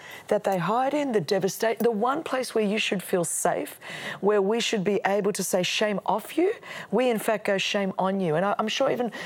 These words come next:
my biological mother, I'm left in a hospital unnamed and unwanted, because in nineteen sixty-six in Australia, if you're a twenty-three-year-old Greek single woman, the shame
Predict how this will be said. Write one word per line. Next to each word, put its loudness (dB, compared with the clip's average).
my 4
biological 0
mother, 2
I'm 2
left -2
in -2
a 4
hospital 0
unnamed 0
and 2
unwanted, -2
because 0
in 2
nineteen 0
sixty-six -4
in 0
Australia, 0
if -4
you're 4
a 2
twenty-three-year-old 0
Greek 0
single 0
woman, 0
the 0
shame 0